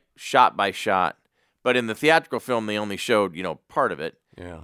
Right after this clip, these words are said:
Speaker 1: But in this uncut one, you get to see, like, the full two hours of one concert and hour of the other one. I mean, it's
Speaker 2: So is this actual Elvis or the actor that
Speaker 1: No,
Speaker 2: plays
Speaker 1: the actor that plays him.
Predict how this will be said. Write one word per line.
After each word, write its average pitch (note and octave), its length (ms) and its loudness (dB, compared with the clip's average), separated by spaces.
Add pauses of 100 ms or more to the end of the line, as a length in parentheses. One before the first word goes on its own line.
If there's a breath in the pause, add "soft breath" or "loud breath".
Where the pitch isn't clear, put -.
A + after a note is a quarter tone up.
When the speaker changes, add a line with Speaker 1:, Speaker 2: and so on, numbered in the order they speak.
Speaker 1:
But A#2 140 -4
in A2+ 180 -2
this A2 240 -6
uncut C3+ 480 0
one, G2 360 -2
you A2+ 160 -12
get A2+ 160 -4
to G#2 80 -12
see, A#2 200 -6
like, G2 200 -6
the F2+ 80 -18
full G#2+ 520 -4 (560)
two C#3+ 220 -2
hours A2 360 4
of G2 100 -6
one G#2 220 -2
concert G#2 540 -2
and E2+ 280 -12 (380)
hour A2 360 4
of F#2+ 80 -2
the F#2+ 140 -4
other G#2 200 2
one. G2+ 240 -2
I G2+ 80 -6
mean, A2 160 -2
it's G2+ 100 -6
Speaker 2:
So A2 120 -8
is G2+ 100 -10
this B2 160 -4
actual A#2 440 -4
Elvis C3 540 -4
or A2 100 -4
the G2 160 -6
actor G2 280 -10
that F2+ 60 -8
Speaker 1:
No, D#3 120 4
Speaker 2:
plays B2+ 80 0
Speaker 1:
the C3+ 100 4
actor B2+ 240 2
that A2 120 -6
plays A2 280 0
him. D2 80 -14